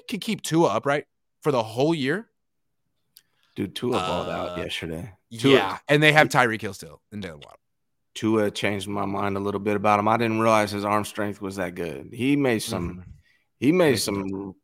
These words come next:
Speaker 2: some deep, nice throws, like, on the run, off balance.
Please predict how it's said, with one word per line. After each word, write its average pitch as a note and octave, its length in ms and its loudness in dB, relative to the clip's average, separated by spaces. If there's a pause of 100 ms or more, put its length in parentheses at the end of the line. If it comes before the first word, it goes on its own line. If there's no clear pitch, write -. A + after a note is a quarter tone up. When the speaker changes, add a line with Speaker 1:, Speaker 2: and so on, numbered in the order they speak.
Speaker 2:
some F#2 260 -8
deep, A2 420 -2
nice F#2 420 -2
throws, F2+ 560 -2
like, E2+ 260 -8
on G#2 160 2
the F#2+ 80 -2
run, F#2+ 400 -2
off F#2+ 240 -4
balance. F#2+ 720 -4